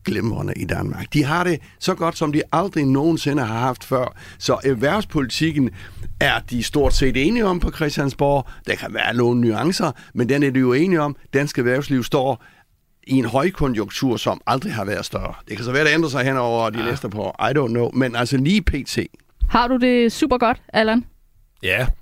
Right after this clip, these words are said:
Speaker 3: Det var da
Speaker 2: Så, sådan,
Speaker 3: dejligt.
Speaker 2: sådan helt grundlæggende, men, <clears throat> men jeg kan se, øh, jeg kan se de mørke skyer ude i horisonten. Og, øh, jeg er da helt enig i, at, at erhvervspolitik er som sådan ikke vanvittigt sexet,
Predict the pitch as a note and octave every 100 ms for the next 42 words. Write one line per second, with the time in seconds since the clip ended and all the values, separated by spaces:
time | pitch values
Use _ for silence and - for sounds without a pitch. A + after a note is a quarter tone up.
0 | - _ - - _ _ _ - - -
1 | - A3 G3+ - - G3 E3+ A3 E3 E3+
2 | B2+ D3+ E3+ D3+ C#3+ A#2+ C3+ - D#3 C#3
3 | B2+ B2+ A#2 A2+ A2 D#3 E3 D3+ A#2+ A2+
4 | A2 A2 G2+ B2 E3+ C3+ B2 C3+ D3+ -
5 | D3+ B2+ A2+ A#2+ C3+ B2+ G#2+ G2+ G#2 A2
6 | A#2+ A#2+ G2 F#2 _ _ - _ _ _
7 | - G2 G#2 G2 G2 G#2 G#2 B2+ B2 C3
8 | C3+ A#2+ G#2 - G#2 G2+ B2 C3 - G2+
9 | C3 A#2+ A#2+ G2 F2 G#2+ - A#2 A#2 A2+
10 | A#2+ A#2+ A#2 A#2+ - A#2+ - G2